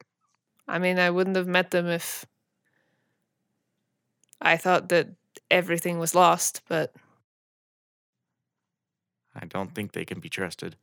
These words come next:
Speaker 1: I wouldn't, I wouldn't have met them if I thought that there was something that, like, they would have hurt me, you know, like, they wouldn't have let me go.
Speaker 2: Not if they're just looking for information.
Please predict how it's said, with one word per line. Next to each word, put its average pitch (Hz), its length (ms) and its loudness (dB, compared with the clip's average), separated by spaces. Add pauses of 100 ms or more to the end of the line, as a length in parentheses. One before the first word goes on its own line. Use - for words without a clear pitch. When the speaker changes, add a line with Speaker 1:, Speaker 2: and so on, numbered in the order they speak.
(220)
Speaker 1:
I 175 100 6
wouldn't, 226 280 10
I 202 80 4
wouldn't 240 280 8
have 214 100 4
met 214 200 4
them 190 140 4
if 175 140 4
I 185 80 6
thought 185 220 4
that 180 80 4
there 175 140 6
was 170 140 4
something 175 360 2
that, 170 260 6 (160)
like, 175 240 4 (120)
they 220 140 8
would 262 140 10
have 240 120 8
hurt 254 220 6
me, 156 280 0
you 196 100 2
know, 190 160 6
like, 180 180 6
they 185 100 8
wouldn't 202 220 6
have 185 120 2
let 196 160 6
me 180 80 0
go. 165 380 6 (2000)
Speaker 2:
Not 113 280 4
if 127 100 0
they're 120 140 4
just 110 220 -2
looking 120 200 -2
for 117 180 0
information. 104 720 -4